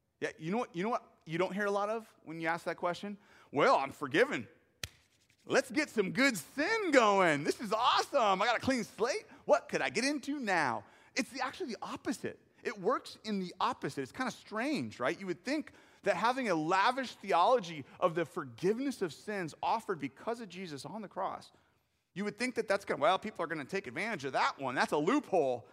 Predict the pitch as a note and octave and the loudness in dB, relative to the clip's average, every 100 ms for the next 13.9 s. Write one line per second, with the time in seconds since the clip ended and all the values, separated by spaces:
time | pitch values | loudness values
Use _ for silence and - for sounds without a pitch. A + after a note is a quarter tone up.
0 | _ - G3+ B3 F#3+ C3+ F#3 F#3 D3 G3 | _ 0 2 2 -2 2 0 0 2 0
1 | C4+ D3 A#2 - D3+ C3 C3 F3 B3 B3 | 2 -2 -6 -6 -6 -6 2 2 2 0
2 | A3+ - F#3+ - C3+ G3 F#3 B2 - - | -6 -2 -4 -4 -2 -2 -2 -6 -14 -6
3 | - - - F#3 G#3+ A#3+ G3 F3+ D3 B2+ | -6 -4 -4 -4 -4 -10 -10 -10 -12 -12
4 | G#2+ - F#2+ - _ _ _ _ _ - | -14 -14 -16 -16 _ _ _ _ _ -2
5 | E3+ E3+ E3 A#3 - E3+ C3+ - E3+ F3 | -2 0 -2 -6 -2 0 -2 -6 -4 -4
6 | G3+ A#3+ C4+ D#4 _ _ _ C#3+ B2+ A2+ | -2 -4 -6 -10 _ _ _ -4 0 2
7 | A3 A3 B3 - A#3+ A3+ A3 A3 A#3+ - | 2 0 -6 -4 -4 0 0 0 -6 -6
8 | B2 B2 - _ G3 G#3+ B3 A3+ G#3 G#3+ | -8 -8 -10 _ -2 2 4 6 6 4
9 | G#3+ B3 G#3 G#3 A3 G#3+ - - E3 F3 | 0 -2 2 2 0 -2 -10 -2 2 2
10 | D3+ E3 F3+ G#3 A#3 G#3+ A3 G#3+ A3 G#3 | 2 2 2 2 -2 -4 0 0 0 -6
11 | - A#3 G3+ D#3 E3 F#3 - _ _ - | -6 -6 -6 -6 -4 -6 -6 _ _ 0
12 | F#3+ A3 G3+ G#3 G#3+ A3 G#3+ G#3+ A3+ A3 | 0 0 -4 -2 -2 -2 -2 -2 -2 -4
13 | C3+ C3 C3 - _ _ _ E3 | 0 2 2 -2 _ _ _ -12